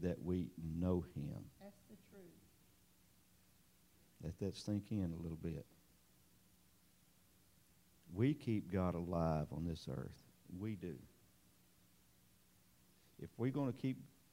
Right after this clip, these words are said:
Speaker 1: the God of peace alive on this earth, we've got to know him as the God of peace.
Speaker 2: Yes.
Speaker 1: If we're gonna keep him alive on this earth as the healer, we've got to know him as the healer.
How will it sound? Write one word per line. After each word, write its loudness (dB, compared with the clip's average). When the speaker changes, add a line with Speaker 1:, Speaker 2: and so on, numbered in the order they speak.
Speaker 1:
the -4
God 2
of -6
peace 2
alive 8
on 4
this 2
earth, 4
we've 4
got 2
to -2
know 4
him -2
as -6
the -8
God -2
of -16
peace. -10
Speaker 2:
Yes. -18
Speaker 1:
If -4
we're 8
gonna 6
keep 6
him 6
alive 12
on 6
this 6
earth 6
as 4
the 0
healer, 6
we've 0
got 2
to -6
know 6
him 0
as -4
the -8
healer. -6